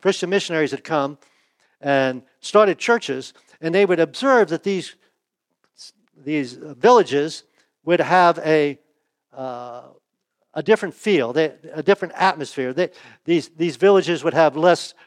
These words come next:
drug abuse, and they'd have less crime, and they had more, um, successful families and businesses.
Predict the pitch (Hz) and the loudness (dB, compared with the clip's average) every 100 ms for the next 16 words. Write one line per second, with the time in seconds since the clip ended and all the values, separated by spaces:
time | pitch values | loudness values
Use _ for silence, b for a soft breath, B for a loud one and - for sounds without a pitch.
0 | _ 165 185 139 123 123 113 143 151 131 | _ 0 2 0 -4 -6 -4 -4 -2 0
1 | 160 147 170 - - - 208 180 147 135 | 0 2 0 0 -6 -8 -2 0 0 -2
2 | 139 131 156 147 b b b 156 175 170 | -6 -4 -2 -4 b b b -6 0 0
3 | 147 b b - 139 135 131 127 120 _ | 0 b b -10 -4 -4 -4 -6 -10 _
4 | _ _ - - 196 - 165 - 202 175 | _ _ -12 -2 -2 -2 -6 0 0 0
5 | 147 131 135 - 196 160 120 127 101 - | -4 -8 -2 2 2 0 -8 -10 -12 -16